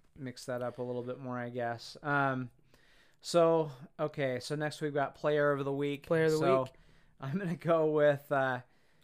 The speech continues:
Speaker 1: you know, that, that bloodbath that, that is the N F C East.
Speaker 2: Yep.
Speaker 1: Who's gonna emerge?
Speaker 2: <laughs>
Speaker 1: Who can win six games and claim that division? Um, so I'm gonna go with Carson Wentz to put up some big numbers.
Speaker 2: Wow, okay.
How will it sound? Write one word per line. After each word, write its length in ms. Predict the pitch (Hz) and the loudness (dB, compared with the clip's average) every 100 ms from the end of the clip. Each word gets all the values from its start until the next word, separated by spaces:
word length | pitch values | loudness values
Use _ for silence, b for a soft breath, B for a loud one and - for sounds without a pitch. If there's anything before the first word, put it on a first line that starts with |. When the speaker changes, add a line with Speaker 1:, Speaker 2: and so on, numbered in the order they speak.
| _ - | _ -8
Speaker 1:
you 120 | 156 | -2
know, 180 | 151 143 | 2 2
that, 360 | 143 135 117 _ _ _ | 2 2 -2 _ _ _
that 280 | 135 131 127 | -6 -6 -6
bloodbath 640 | 135 139 135 135 135 135 123 | -4 -2 -2 -2 0 0 -2
that, 280 | 135 127 139 | -6 -6 -6
that 140 | 131 | -6
is 160 | 131 120 | -6 -6
the 160 | 127 127 | -8 -8
N 100 | 127 | -6
F 140 | 123 | -8
C 180 | - 135 | -8 -8
East. 560 | 127 135 131 127 - - | -8 -8 -8 -6 -6 0
Speaker 2:
Yep. 240 | 160 156 | 2 2
Speaker 1:
Who's 200 | 151 156 131 | 0 -6 -4
gonna 280 | 151 143 | -2 -2
emerge? 720 | 135 135 135 135 135 131 - 185 - - | -2 -2 0 0 -2 -6 -4 -4 -4 -12
Speaker 2:
<laughs> 260 | 160 _ - | -16 _ -4
Speaker 1:
Who 120 | 165 | -2
can 340 | 170 165 147 | 0 -2 0
win 220 | 147 151 | 0 0
six 420 | 143 - 156 - - | 0 -2 -2 -6 -8
games 440 | 147 143 143 131 | -6 -4 -4 -6
and 120 | 139 | -6
claim 280 | 135 143 139 | -6 -6 -4
that 200 | 135 135 | -4 -6
division? 540 | 131 127 135 139 135 127 _ b b b b b | -8 -6 -6 -6 -8 -10 _ b b b b b
Um, 460 | 131 139 135 131 123 | -4 0 0 -2 -6
so 200 | - 151 | -4 0
I'm 160 | 139 196 | 2 2
gonna 160 | 220 | 0
go 520 | 180 170 160 156 160 - - | 2 6 6 6 2 -4 -8
with 360 | 143 139 139 - _ _ - | -2 0 0 -4 _ _ -6
Carson 580 | 156 151 - 165 135 | 0 0 0 -4 -4
Wentz 460 | 135 139 135 - - | -4 -4 -4 -6 -8
to 100 | - | -10
put 200 | - 139 | -8 -4
up 160 | 131 - | -4 -6
some 140 | - | -4
big 100 | 147 | 4
numbers. 80 | 156 | 6
Speaker 2:
Wow, 1000 | 165 180 185 185 185 180 175 170 165 151 175 | 8 8 8 8 8 8 8 8 6 4 2
okay. 600 | 233 220 214 220 269 | 4 8 10 10 8